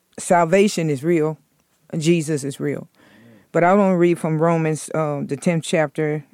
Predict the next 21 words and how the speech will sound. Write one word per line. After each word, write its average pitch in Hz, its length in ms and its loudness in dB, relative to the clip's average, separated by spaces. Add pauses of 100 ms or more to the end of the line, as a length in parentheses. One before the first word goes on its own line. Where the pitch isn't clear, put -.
(100)
and 151 220 -2
I'm 147 140 0
gonna 147 160 -2
start 156 340 -2
at 143 200 0 (800)
the 156 280 2
eighth 160 180 2
verse, 156 280 0
and 156 100 0
it 151 120 0
says, 160 280 2
"But 147 300 2 (1000)
what 214 200 4
shall 196 240 2
you 180 160 0
say? 165 500 2 (120)
The 151 160 2
word 196 340 6
is 156 140 2
near 185 280 6
you." 135 400 0